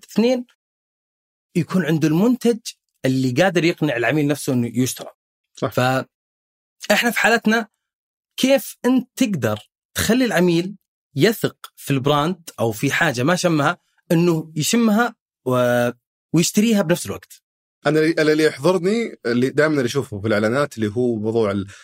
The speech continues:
Speaker 2: الضمان الذهبي على قولتهم.
Speaker 1: إيه،
Speaker 2: اللي،
Speaker 1: بالضبط.
Speaker 2: اللي بنرسل لك
Speaker 1: وبالفعل إحنا
Speaker 2: المنتج.
Speaker 1: من أوائل ال-، ال-، البراندات اللي وفرنا الموضوع هذا.
Speaker 2: حلو.
Speaker 1: هو
Speaker 2: ه-،
Speaker 1: حل
Speaker 2: هذا
Speaker 1: مش
Speaker 2: الحل الوحيد اليوم اللي موجود لل-،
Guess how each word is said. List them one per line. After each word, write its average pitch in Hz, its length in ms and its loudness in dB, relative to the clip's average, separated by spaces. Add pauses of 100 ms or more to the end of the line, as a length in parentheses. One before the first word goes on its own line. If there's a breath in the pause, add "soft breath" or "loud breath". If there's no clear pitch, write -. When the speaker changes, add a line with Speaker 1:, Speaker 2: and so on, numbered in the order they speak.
(140)
Speaker 2:
الضمان 120 320 0
الذهبي 104 480 -4
على 87 120 -2
قولتهم. 95 480 -4
Speaker 1:
إيه، 131 140 0
Speaker 2:
اللي، 101 100 -4
Speaker 1:
بالضبط. 98 260 -4 (260 loud breath)
Speaker 2:
اللي 120 220 0
بنرسل 120 540 -2
لك 151 60 0
Speaker 1:
وبالفعل 165 260 0
إحنا 160 120 2
Speaker 2:
المنتج. 190 180 4
Speaker 1:
من 185 80 2
أوائل 180 400 2
ال-، 120 240 0
ال-، 110 340 0
البراندات 117 600 -2
اللي 123 100 -2
وفرنا 123 360 -2
الموضوع 95 260 -8
هذا. - 140 -16 (120)
Speaker 2:
حلو. 139 180 2
Speaker 1:
هو 160 60 4
Speaker 2:
ه-، 160 80 2
Speaker 1:
حل 190 180 0
Speaker 2:
هذا 165 100 2
Speaker 1:
مش 170 60 2
Speaker 2:
الحل 180 180 0
الوحيد 170 340 2
اليوم 160 280 0
اللي 147 120 0
موجود 139 400 0
لل-، 101 840 -2